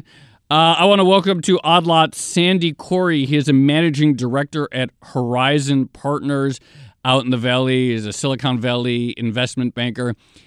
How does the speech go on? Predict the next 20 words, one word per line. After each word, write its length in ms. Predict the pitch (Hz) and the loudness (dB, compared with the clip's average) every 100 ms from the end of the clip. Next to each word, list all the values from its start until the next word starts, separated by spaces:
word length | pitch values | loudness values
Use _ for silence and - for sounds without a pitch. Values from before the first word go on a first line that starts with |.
| _ | _
And 160 | 135 143 | 0 4
we're 180 | 196 202 | 4 6
going 240 | 190 180 | 4 4
to 60 | 156 | 2
be 100 | 156 | 0
talking 640 | 185 156 151 - 160 147 | 0 -4 -4 -6 -4 0
about 300 | 139 135 135 | 0 0 -2
why 380 | 113 143 151 156 | -2 0 2 2
perhaps 580 | 147 143 143 135 123 - _ _ | 0 0 0 0 -4 -12 _ _
the 100 | 120 | -4
doom 220 | 120 156 151 | 2 4 6
and 140 | 139 | 2
gloom 320 | 127 139 131 | 2 2 2
story 560 | 120 - 135 127 120 110 | 0 -6 -4 -2 -4 -6
about 360 | 107 107 110 - | -6 -4 -4 -4
WeWork 500 | 98 120 110 104 - | -8 -6 -6 -8 -10
is 320 | - 104 101 - - | -4 -2 -2 -6 -6
overrated. 720 | 107 98 92 98 98 78 64 | -4 -4 -4 -4 -6 -8 -12
So, 200 | - 107 | -6 -4
uh, 160 | 101 | -4